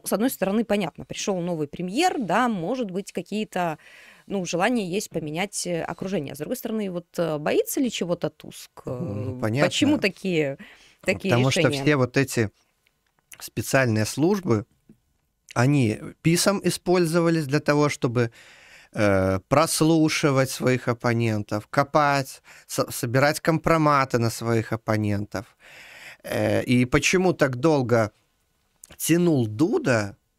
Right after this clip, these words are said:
Speaker 2: м, тянул Дуда, э, смену правительства? Чтобы эти спецслужбы почистили архивы. Про это прямо заявляли, э, достаточно,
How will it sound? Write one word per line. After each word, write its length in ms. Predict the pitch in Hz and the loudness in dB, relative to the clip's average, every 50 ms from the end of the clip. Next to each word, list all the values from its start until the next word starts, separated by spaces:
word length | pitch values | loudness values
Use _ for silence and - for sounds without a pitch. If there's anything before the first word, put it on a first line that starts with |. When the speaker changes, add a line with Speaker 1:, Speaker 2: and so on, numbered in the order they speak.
| _ _ _ _ _ _ _ _ _ _ _ _ _ _ _ _ _ - | _ _ _ _ _ _ _ _ _ _ _ _ _ _ _ _ _ -12
Speaker 2:
м, 340 | 107 101 101 101 101 104 104 | -8 -8 -6 -4 -4 -4 -6
тянул 380 | - - 135 135 143 151 147 123 | -4 -2 0 2 2 2 2 2
Дуда, 540 | 117 131 160 175 151 156 143 127 120 - - | 0 0 0 2 2 4 4 4 2 0 -2
э, 500 | 107 104 107 107 117 110 113 113 113 110 - | -6 -8 -8 -8 -8 -8 -8 -8 -8 -8 -6
смену 420 | - - 131 139 151 156 151 135 | -4 -2 0 0 2 2 0 -2
правительства? 920 | - - 131 135 135 120 104 - - - - - - - - - - - - _ _ _ _ _ | 0 0 2 4 4 2 2 0 -4 -10 -12 -14 -16 -16 -14 -14 -14 -14 -16 _ _ _ _ _
Чтобы 320 | - - - 131 120 107 156 | -20 -4 -2 0 2 2 0
эти 120 | 151 - 160 | 0 0 -4
спецслужбы 640 | - - - 151 135 - - 185 214 226 196 180 165 | -6 -2 -4 -4 -4 -2 0 0 0 2 2 0 -2
почистили 640 | - - - 165 - - 180 175 - - 175 151 151 | 0 0 -2 -2 0 -2 -2 -2 -2 -2 0 2 2
архивы. 520 | 151 147 151 - - - 123 113 107 - | 2 2 0 -2 -4 -6 -4 -4 -4 -4
Про 200 | - - 120 127 | -4 0 0 0
это 200 | 139 139 - - | 0 0 -4 -6
прямо 440 | - - 151 165 185 180 170 147 127 - - - - - - | -2 2 2 2 2 2 0 0 -2 -4 -12 -20 -20 -12 -10
заявляли, 880 | 110 107 110 127 127 123 120 131 147 147 147 143 139 131 127 120 107 - - - - - - - - - _ | -6 -2 2 2 2 2 2 2 2 4 4 2 2 0 0 -2 -2 -4 -10 -20 -20 -20 -20 -20 -20 -12 _
э, 760 | - 113 107 107 110 110 107 107 107 107 107 110 107 107 113 | -2 -2 0 0 0 0 0 0 0 0 0 0 -2 -2 -4
достаточно, 960 | 107 107 123 117 - - 156 139 - - - - - - 123 120 117 117 110 | -2 -2 -4 -2 2 2 0 0 0 -4 -6 -6 -4 -2 0 0 0 0 -2